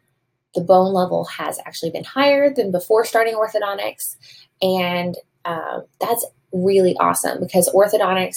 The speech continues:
usually lowers the bone or, um, can cause some inflammatory processes. So this really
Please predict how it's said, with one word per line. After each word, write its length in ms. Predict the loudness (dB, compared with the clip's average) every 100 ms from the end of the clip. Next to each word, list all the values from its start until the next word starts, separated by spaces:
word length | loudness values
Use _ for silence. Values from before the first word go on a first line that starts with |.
| -8
usually 680 | -6 0 4 6 6 4
lowers 540 | 4 4 6 6 2 -2
the 100 | -2
bone 280 | -2 -2
or, 280 | -2 -2 -4 _ _ _ _
um, 380 | -2 -2 -4 -16 -20 _ -12 -6
can 320 | -2 -2 -2 -2
cause 600 | 2 2 4 2 0 -2
some 540 | -6 0 2 2 0 -2
inflammatory 760 | -2 -2 -2 -4 -4 -2 0 0
processes. 760 | 2 0 0 -2 -2 -2 -4 -4
So 560 | 0 4 6 6 4 2
this 420 | 4 4 2 -4 _ -10
really 560 | 2 4 4 0 -4